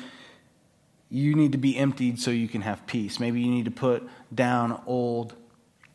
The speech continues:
wounds and old pain and old stuff and empty it all out so you can have peace. Maybe you find your, s-, play, your, your,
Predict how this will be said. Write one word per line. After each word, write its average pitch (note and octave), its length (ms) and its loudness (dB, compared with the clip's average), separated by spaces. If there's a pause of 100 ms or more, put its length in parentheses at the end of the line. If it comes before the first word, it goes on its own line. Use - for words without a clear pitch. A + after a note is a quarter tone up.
(920)
wounds A#2+ 540 0
and A2 100 -4
old A#2 220 -2
pain A2+ 420 -2
and G2 100 -10
old A2+ 280 -6
stuff - 840 -10 (1500)
and A2+ 160 -8
empty A#2+ 340 -2
it A2+ 60 0
all G#2 220 0
out G2 260 -4
so - 140 -8
you G2+ 360 -8
can F#2+ 180 -14
have - 280 -12
peace. - 480 -10 (2250)
Maybe F3+ 220 8
you F3+ 60 4
find E3+ 300 8
your, C#3+ 80 2
s-, - 460 -2 (160)
play, E3+ 320 8
your, D3 280 2
your, C#3+ 320 0